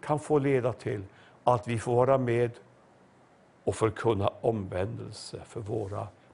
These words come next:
medmänniskor runt omkring. Jag ska tala mer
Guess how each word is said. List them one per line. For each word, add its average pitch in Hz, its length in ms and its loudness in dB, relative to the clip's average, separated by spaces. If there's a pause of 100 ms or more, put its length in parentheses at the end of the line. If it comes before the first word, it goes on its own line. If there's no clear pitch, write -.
(120)
medmänniskor 101 920 -4 (160)
runt 101 300 -10
omkring. 101 460 -14 (1300)
Jag 185 140 4
ska 220 160 2
tala 214 440 4
mer 214 440 0